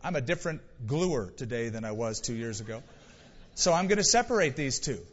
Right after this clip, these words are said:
Technically, I could do it. I could pull it off. I could soak it. I could put steam on it, and I could separate these two pieces of paper.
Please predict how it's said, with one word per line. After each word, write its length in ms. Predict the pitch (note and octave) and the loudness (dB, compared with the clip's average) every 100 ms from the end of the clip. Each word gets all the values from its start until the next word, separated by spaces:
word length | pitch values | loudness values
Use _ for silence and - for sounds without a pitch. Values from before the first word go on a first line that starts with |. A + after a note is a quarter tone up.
| - - - _ _ - - - - - - | -20 -20 -20 _ _ -20 -20 -20 -20 -20 2
Technically, 580 | B3 C4+ C#4 C4+ A3 F3+ | 2 4 0 0 0 2
I 160 | D#3 D3+ | 2 0
could 400 | - G3 F#3 B2+ | 0 -2 -2 0
do 200 | C#3 G2+ | -2 -2
it. 100 | F2+ | -2
I 140 | D#3 | -2
could 180 | F#3 G3+ | -2 -6
pull 220 | - F#3+ | -2 0
it 80 | D3+ | 0
off. 320 | A2+ F#2+ G2+ | 0 -2 -4
I 100 | B2 | -6
could 160 | A#2 A2 | -4 0
soak 380 | - F3+ E3 - | 2 4 4 2
it. 80 | |
I 80 | C3+ | 0
could 180 | A#2+ B2+ | -2 -6
put 140 | C#3+ | -2
steam 360 | - - F3+ E3+ | -2 0 -2 0
on 140 | D#3+ | -2
it, 100 | D#3+ | -2
and 140 | C#3 D3 | -2 0
I 80 | D#3 | 0
could 160 | F#3+ | 0
separate 540 | - G3+ F3+ E3 D3 C3+ | 2 2 2 -2 -2 -2
these 160 | B2+ | -6
two 120 | - | -4
pieces 300 | D#3+ D3+ B2 | -4 -4 -6
of 100 | C3+ | -6
paper. 300 | D3+ D3 C3+ | -6 -6 -8